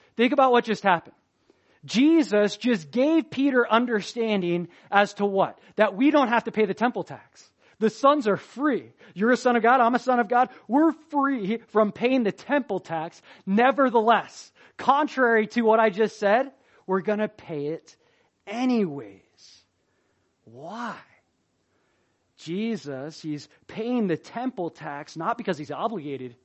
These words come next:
to. He's not only a rabbi and doesn't have to, he is the Son of God. The temple was built for him and his Father. But he's gonna pay it anyways, not out of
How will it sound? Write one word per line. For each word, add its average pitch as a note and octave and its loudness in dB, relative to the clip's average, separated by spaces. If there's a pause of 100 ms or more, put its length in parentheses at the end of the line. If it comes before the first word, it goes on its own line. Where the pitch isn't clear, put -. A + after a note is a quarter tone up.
(120)
to. C#3 -14 (280)
He's E3+ -6
not B3 4
only F#3+ 0 (240)
a D#3+ -4
rabbi D#3 0
and D3 -4
doesn't C#3+ -8
have C3+ -14
to, E3+ -10 (120)
he G#3+ -12
is A#3 -8
the F3 -10
Son A3+ 0
of F#3 0
God. A3 0
The G3 -8
temple A3 -2
was F#3 0
built C4+ -2 (180)
for A3+ 4
him A#3 2
and A3+ 2
his G#3 -2
Father. A#3 -8 (1200)
But A2+ -20 (680)
he's A2+ -20
gonna B2 -12
pay B2 -20
it A2+ -14
anyways, D3 -12
not B2+ -12
out C#3+ -10
of A#2+ -14